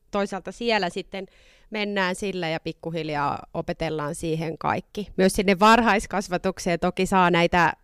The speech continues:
ö, kokemuksia muista ruokakulttuureista eri tavoin suunnittelemalla ja toteuttamalla. Tärkeää on, että puhutaan just lasten ja huoltajien kanssa ruuasta ja sen merkityksestä jaksamiseen ja terveytetään,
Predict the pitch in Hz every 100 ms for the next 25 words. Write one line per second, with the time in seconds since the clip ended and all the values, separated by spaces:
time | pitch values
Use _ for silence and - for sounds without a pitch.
0 | _ - - - - - 196 180 170 -
1 | - 170 175 170 - 170 175 165 165 -
2 | 156 147 - 151 139 143 - 151 165 156
3 | - 160 165 151 185 - - 196 180 185
4 | 180 170 175 180 180 185 185 - 202 -
5 | 254 254 262 311 - _ _ - - -
6 | - - - _ 254 311 - 285 214 190
7 | 233 247 208 - 196 220 247 269 254 240
8 | 190 190 - 190 202 - - 185 165 180
9 | 185 202 240 240 240 226 226 226 - 220
10 | 220 214 214 202 - - 196 190 196 185
11 | 190 202 208 208 196 - - 165 - 165
12 | 170 - - 202 180 170 151 190 202 214
13 | 220 220 202 202 190